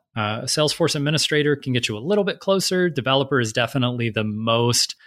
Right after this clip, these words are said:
behind the scenes role in the Salesforce space based on the four roles we just talked about.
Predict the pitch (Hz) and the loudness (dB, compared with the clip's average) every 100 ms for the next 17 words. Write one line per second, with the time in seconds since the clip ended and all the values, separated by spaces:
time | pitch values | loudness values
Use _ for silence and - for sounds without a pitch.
0 | _ _ - - 117 120 110 - 117 107 | _ _ -2 0 0 0 0 0 0 -2
1 | 90 101 104 127 143 - _ 110 - 110 | -2 0 2 2 0 -6 _ -4 -2 -2
2 | 107 - 104 - 110 107 107 - - - | -4 -4 -4 -2 -2 -2 0 0 -2 -4
3 | 107 101 110 101 - 110 101 101 - 98 | -2 0 -2 -4 -2 -2 0 -2 -4 -6
4 | 101 - 147 - 160 160 160 | -4 -2 -2 -2 0 2 2